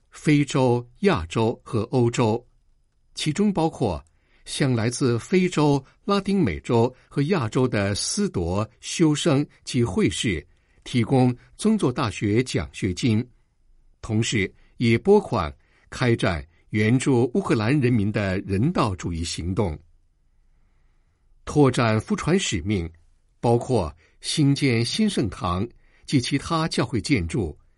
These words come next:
以促进并巩固新兴地方教会的福传工作。例如，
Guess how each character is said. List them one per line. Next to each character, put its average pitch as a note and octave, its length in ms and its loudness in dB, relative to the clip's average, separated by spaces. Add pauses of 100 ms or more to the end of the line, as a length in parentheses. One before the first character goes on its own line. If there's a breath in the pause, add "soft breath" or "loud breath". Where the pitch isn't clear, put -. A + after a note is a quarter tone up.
(300)
以 A#2 180 0
促 D#3+ 280 0
进 B2 260 0 (200 loud breath)
并 F3 180 4
巩 F2 300 -2
固 F#2+ 300 0 (200 soft breath)
新 D#3+ 320 2
兴 D3+ 320 0
地 F3 200 -4
方 C#3 300 0
教 C3+ 180 -2
会 D3+ 160 -6
的 F#2+ 140 -4
福 A#2+ 200 0
传 F#2+ 240 -6
工 G#2+ 220 0
作。 G2 300 -2 (640)
例 A#2 100 0
如， F#2 360 -2